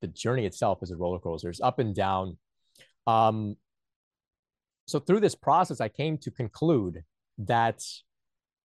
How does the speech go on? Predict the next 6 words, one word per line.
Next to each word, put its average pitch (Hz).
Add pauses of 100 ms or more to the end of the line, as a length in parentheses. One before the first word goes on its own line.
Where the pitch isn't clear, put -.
(1500)
Leviathan 107 (1120)
is 139
the 135
world's 135
largest 120 (1500)
murti 107